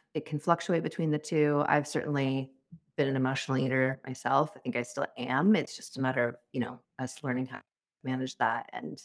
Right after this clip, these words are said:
take better care of <laughs> ourselves around it. Um,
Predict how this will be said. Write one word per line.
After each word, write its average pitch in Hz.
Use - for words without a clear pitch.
take -
better 139
care 135
of 135
<laughs> -
ourselves 175
around 240
it. 392
Um, 151